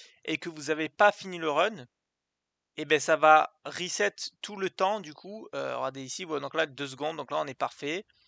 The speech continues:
Il va vendre automatiquement. Et, euh, voilà, et le, le prochain round qui commence maintenant, et ça va continuer comme ça. Euh, donc là, je vais arrêter parce que j'ai pas envie de fermer la campagne maintenant. Euh,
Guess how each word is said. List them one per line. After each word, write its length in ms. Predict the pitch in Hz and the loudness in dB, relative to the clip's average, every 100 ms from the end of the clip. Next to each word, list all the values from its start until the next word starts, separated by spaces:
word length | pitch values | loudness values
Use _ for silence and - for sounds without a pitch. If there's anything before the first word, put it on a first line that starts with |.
| _ _ _ _ - | _ _ _ _ -10
Il 100 | 180 | 2
va 140 | 175 | 2
vendre 240 | 151 156 147 | 4 -2 -6
automatiquement. 880 | - 139 131 - 123 120 147 175 _ _ _ _ _ _ _ _ _ | -10 -10 -10 -12 -10 -8 -6 -8 _ _ _ _ _ _ _ _ _
Et, 320 | - 135 156 - | -12 -6 -4 -4
euh, 180 | 131 127 | -4 -4
voilà, 280 | 123 107 107 | -4 -6 -6
et 140 | 139 | -8
le, 360 | 135 131 127 120 | -8 -6 -6 -8
le 100 | 123 | -12
prochain 440 | - 143 131 135 | -14 -12 -10 -8
round 260 | 123 139 143 | -4 -4 -4
qui 140 | - | -14
commence 420 | - 127 135 - - | -14 -10 -8 -8 -10
maintenant, 320 | 127 123 151 | -10 -4 -4
et 60 | |
ça 140 | 151 135 | -2 -4
va 80 | 127 | -4
continuer 420 | 131 - 143 135 | -8 -14 -14 -10
comme 160 | 135 | -12
ça. 180 | 131 - _ - - - _ _ - | -12 -16 _ -20 -20 -20 _ _ -10
Euh, 400 | - 107 - 123 | -8 -8 -10 -14
donc 200 | 131 123 | -14 -2
là, 100 | 156 | 0
je 100 | 139 | 2
vais 80 | 143 | 2
arrêter 420 | 139 135 135 143 | 2 0 -8 -8
parce 220 | 139 123 | -8 -10
que 80 | - | -12
j'ai 260 | 120 - 123 | -14 -16 -12
pas 120 | 135 | -10
envie 200 | 135 123 | -10 -12
de 60 | - | -10
fermer 220 | 135 127 | -8 -8
la 100 | 123 | -10
campagne 320 | 127 123 127 | -12 -10 -10
maintenant. 280 | 123 147 220 - - - _ _ - | -6 -6 -8 -12 -20 -20 _ _ -4
Euh, 340 | 131 123 120 | -2 -2 -6